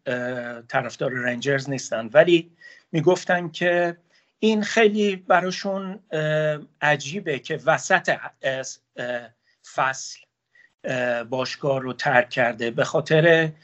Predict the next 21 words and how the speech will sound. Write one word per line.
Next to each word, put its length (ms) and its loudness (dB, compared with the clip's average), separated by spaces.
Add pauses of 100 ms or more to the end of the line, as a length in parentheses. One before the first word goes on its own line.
(240)
همون 340 2
نکاتی 440 -4
که 380 -4
اشاره 380 -4
کردیم. 380 -2
ببینین، 360 2 (440)
وقتی 280 2
تیمی، 720 -2 (760)
اه، 220 2
وارد 440 2
چمپیونز 640 -4
لیگ 220 -8
می‌شه، 640 -4
حدود 320 -4
سی 520 0
میلیون 720 2
یورو، 640 4 (360)
اه، 760 2 (360)
بهش 300 -2
داده 440 2
می‌شه 320 -4